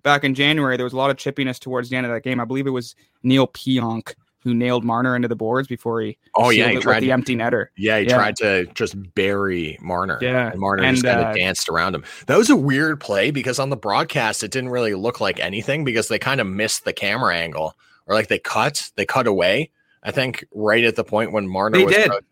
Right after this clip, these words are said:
Speaker 2: to, was about to, um, do the
Speaker 1: They missed
Speaker 2: dangle.
Speaker 1: the fireworks.
Speaker 2: Well, it was ki-, it was kinda like he, Pionk came in to drill him, but they cut to a different angle, and it kind of just looked like Marner danced around him, but then, like, and then buried the empty netter.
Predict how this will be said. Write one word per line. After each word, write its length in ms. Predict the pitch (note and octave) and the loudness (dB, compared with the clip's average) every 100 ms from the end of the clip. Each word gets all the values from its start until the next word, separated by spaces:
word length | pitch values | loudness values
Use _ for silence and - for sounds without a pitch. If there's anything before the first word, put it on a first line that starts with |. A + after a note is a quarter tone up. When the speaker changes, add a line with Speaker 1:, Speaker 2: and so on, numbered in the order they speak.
| F#2+ | -4
Speaker 2:
to, 240 | F#2+ F2 _ - _ _ | -4 -6 _ -20 _ _
was 140 | G#2+ | -6
about 200 | F#2+ A2 - | 2 0 2
to, 200 | A2 F#2+ | 2 2
um, 420 | F#2 F2+ F2 F2 _ | 2 0 -4 -12 _
do 120 | A#2+ | -6
the 120 | G2+ | -4
Speaker 1:
They 180 | G2+ D#3+ | 2 4
missed 160 | G3 G#3 | 2 0
Speaker 2:
dangle. 100 | F#3 | -4
Speaker 1:
the 60 | |
fireworks. 800 | - D#3 A3 D3+ A2 G#2 - - _ _ _ | 2 2 4 2 -2 -8 -12 -14 _ _ _
Speaker 2:
Well, 180 | D#3 D#3 | 2 4
it 60 | |
was 100 | D#3+ | 2
ki-, 200 | - F3 | 2 0
it 80 | E3+ | 2
was 120 | D#3 | 0
kinda 240 | - F3+ G#3 | 2 0 4
like 200 | G3 D3+ | 2 4
he, 160 | D3+ B2 | 0 -2
Pionk 600 | A#2+ - D3 D#3 D3 - | -8 -2 0 2 0 0
came 180 | D3 C3+ | 0 0
in 80 | |
to 80 | G#2+ | -4
drill 400 | F#2 G2 A2+ A#2 | -6 -2 0 2
him, 220 | E2 F2+ - - - - | 0 -8 -16 -20 -20 -4
but 120 | G#2 | -2
they 100 | A#2+ | 0
cut 280 | - - - - - | 0 -2 -2 -12 -4
to 140 | C#3 | -2
a 40 | A2+ | 0
different 340 | B2+ A#2+ - | 0 -2 -4
angle, 360 | F#2+ A2+ C3+ C#3 | -4 0 0 2
and 80 | A2+ | 0
it 80 | |
kind 200 | F#2+ B2+ | -2 -4
of 60 | A#2+ | -4
just 200 | A2 - | -6 -4
looked 120 | A2+ | -4
like 240 | G#2 F#2+ G2+ | -2 -2 -2
Marner 340 | G2+ G#2+ G2 | -4 -2 -4
danced 400 | - G2 G2+ - | -2 -2 0 -2
around 340 | F#2 E2+ F#2 | -2 -2 -2
him, 120 | A#2 A#2+ | -4 -4
but 80 | A2 | -4
then, 200 | G#2 G2+ | -2 -2
like, 200 | F#2 D#2+ | -4 -4
and 180 | F#2+ | -6
then 100 | G2+ | -6
buried 360 | F#2 A#2 A2+ G2+ | -2 2 4 2
the 80 | G2 | 0
empty 200 | F#2+ F#2 | -2 -2
netter. 400 | G2 G#2 E2 F2 | -2 -2 -4 -6